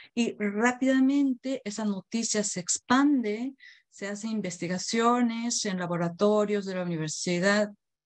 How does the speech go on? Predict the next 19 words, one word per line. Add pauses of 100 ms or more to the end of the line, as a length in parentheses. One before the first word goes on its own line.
(120)
y (400)
etcétera, (240)
pero (480)
no,
mm, (120)
el
gobierno
reconoce
hasta (320)
después
de
doce
años, (320)
en
mil
novecientos
sesenta
y
ocho,